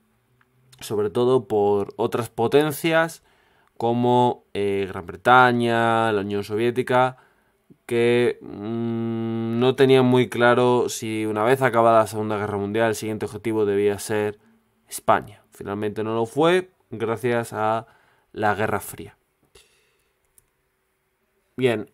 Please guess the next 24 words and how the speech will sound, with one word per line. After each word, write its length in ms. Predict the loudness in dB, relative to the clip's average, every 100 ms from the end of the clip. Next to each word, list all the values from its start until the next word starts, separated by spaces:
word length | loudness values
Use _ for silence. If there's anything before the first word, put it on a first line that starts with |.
| _
eh, 920 | 0 2 4 4 4 4 2 0 -2 _ _ _ _ _ _ _ _
dentro 440 | 2 4 6 6 8
de 80 |
las 220 | 6 4 4
familias 500 | 2 4 6 4 4
del 180 | -2
régimen 400 | -2 -2 0 -2
que 100 | 0
os 120 | -4 -4
he 80 |
comentado, 560 | -4 -4 -4 -4 -2 0
dentro 300 | 0 2 2
de 60 | 2
ese 200 | 0 0
batiburrillo, 840 | 0 0 -2 -2 -2 2 0 -2 -12 _ _ _ _ _
tenemos 500 | -2 0 0 -4 -8 _
una 260 | 0 2 2
de 80 |
las 140 | 0 -2
principales 580 | -8 -8 -2 0 0 -2
columnas, 560 | 0 0 0 -4 -6 -2
es 180 | 0 0
el 120 | -2
ejército. 580 | -6 -14 -18 -20 -20